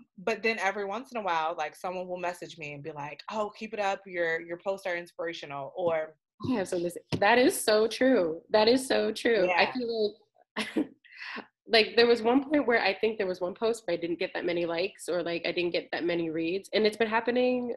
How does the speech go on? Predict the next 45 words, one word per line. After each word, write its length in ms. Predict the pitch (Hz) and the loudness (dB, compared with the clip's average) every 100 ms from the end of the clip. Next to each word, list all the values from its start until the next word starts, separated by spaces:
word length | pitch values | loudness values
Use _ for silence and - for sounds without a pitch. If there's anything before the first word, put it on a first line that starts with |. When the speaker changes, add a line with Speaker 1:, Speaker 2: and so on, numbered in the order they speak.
| - | -6
Speaker 2:
a 40 | |
little 160 | 196 214 | -4 -2
bit 120 | 226 | 0
more 100 | 214 | 0
recently, 380 | 208 214 220 196 | -2 -2 -2 0
and 60 | 175 | 0
I 40 | |
think 180 | 170 175 | -2 -6
because 200 | 170 170 - | -6 -8 -8
people 200 | 160 - | -10 -10
aren't 160 | - 170 | -6 -4
on 160 | 170 160 | -4 -4
social 300 | 170 - 175 | -10 -4 -2
media 240 | 175 180 | 0 -2
as 80 | 175 | -2
often. 400 | 175 - 190 196 - - - _ | -6 -2 -2 -2 -8 -18 -20 _
But 260 | 202 180 - - | 6 6 4 0
I 60 | |
had 260 | 196 214 208 - | 4 2 2 4
two 180 | 262 262 | 6 8
of 120 | 247 | 6
my, 420 | 202 180 170 170 - | 4 6 4 4 2
like, 180 | 170 165 | -2 -2
two 160 | - 226 | -6 2
followers 400 | 208 214 175 165 | 4 6 6 4
that 100 | 170 | 2
I 80 | |
didn't 240 | 160 185 214 | 2 2 4
know, 360 | 196 180 160 160 | 4 6 4 4
they 80 | 180 | 4
both 240 | 175 190 185 | 6 4 4
messaged 400 | 185 170 - - | -2 -4 -6 0
me 140 | 170 | 2
and 100 | 156 | 2
were 120 | - - | -2 -2
like, 220 | - - _ 160 | -4 -4 _ 0
"This 400 | 180 196 - - - _ | 2 2 -4 -14 -20 _
post 260 | 180 185 - | -2 -2 -2
was 180 | 175 165 | -2 0
so 200 | 170 165 | 2 4
amazing. 640 | 165 160 160 180 190 214 214 - _ | 6 4 4 4 6 2 -2 -14 _
Like, 140 | 175 - | 0 0
keep 240 | - 190 | -6 2
it 160 | 180 160 | 4 6
up." 220 | 160 139 | 4 4